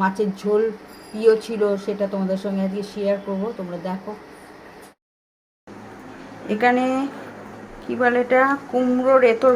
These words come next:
বড়া করছি। তার মধ্যে আমি পোস্ত দিয়েছি, আম, কাঁচা লঙ্কা দিয়েছি, বেসন দিয়েছি, কালো জিরে দিয়েছি, আর চাল বা-, চাল বাটবো, মানে চালের গুঁড়ো দিয়ে এটাকে আমি করব। এটা গরম গরম ভালো লাগবে। আর আমি এখানে,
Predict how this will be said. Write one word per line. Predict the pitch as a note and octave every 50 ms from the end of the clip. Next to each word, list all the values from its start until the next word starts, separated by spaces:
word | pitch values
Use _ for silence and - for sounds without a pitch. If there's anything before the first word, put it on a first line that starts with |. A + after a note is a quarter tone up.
| G#3+ G#3+
বড়া | A3 A3 G#3 F#3+ G3+
করছি। | F3+ E3+ - - E3 D#3+ -
তার | F#3+ F#3+ G3 G#3+
মধ্যে | A3+ A3 G#3+ A#3 A3+
আমি | A#3 A#3+ A#3 - -
পোস্ত | G#3+ G#3+ G#3 G#3 - - - A#3+ A#3 A3+
দিয়েছি, | A#3+ A#3 A#3+ A#3+ - A#3+ B3 B3 B3+ B3+ C4+ C#4+ - - - - - - - - - - E3+
আম, | F3 F3 E3+ E3+ E3+ E3+ F3 F3 F3 G#3+
কাঁচা | G3+ G#3+ A3+ A#3 A3
লঙ্কা | A3+ A#3+ B3 A#3+ B3 A#3+ A#3+
দিয়েছি, | B3 A#3+ A#3+ G3+ - - B3+ B3+ C4 C4 B3 G#3
বেসন | A3 F#3+ G3+ G3+ G#3 B3 B3 B3 B3 A#3
দিয়েছি, | A#3+ B3 A#3+ - - B3+ C4 C4+ C4+ C4+ - A#3
কালো | G#3 G#3 G#3+ G#3+ G#3+
জিরে | A#3 A3+ A#3 A#3+ G#3+
দিয়েছি, | A#3 A#3+ B3 A#3+ - C#4 C#4+ C#4+ C4 A3+
আর | A3+ A3+ A3+ - -
চাল | A#3+ G#3+ A3 G#3+ A3 A3+ A3+
বা-, | G#3+ G#3+ G#3+ G#3 G3+ G3+ G3+ - -
চাল | A3 G3 G#3 G#3 G#3
বাটবো, | G#3+ G#3+ A#3+ B3 A#3 A3+
মানে | G#3 G#3 G#3 G#3 A3+
চালের | G#3+ G3+ G#3 G#3+ G#3+ G#3 G#3
গুঁড়ো | G3 G3 G3+ G3 G3
দিয়ে | A#3 C4 C#4
এটাকে | C4+ A#3 G#3+ - G3+ G3
আমি | G3 G3+ G3+ G#3 G#3
করব। | G#3+ G#3+ F3+ D#3 D3+ C#3+ - - - - - - - - F#3
এটা | G3 G#3+ G#3 G#3
গরম | G3+ G3+ G#3+ G#3+ G#3+
গরম | G#3+ A3 A3+ A3 G3+
ভালো | G3 F#3+ F#3+ G3 G3+
লাগবে। | G3 G3 F#3+ G3 A3+ C4 F4 F4 - - - - - - - - E3+
আর | E3+ E3+ E3+ F3 F3+ F#3
আমি | F#3+ F#3+ G3 G3 G3 F#3 F#3 F#3 F3+ F3+ F3+ F3 E3+ - - - - - F3+
এখানে, | F#3+ G#3 G3+ G3+ G3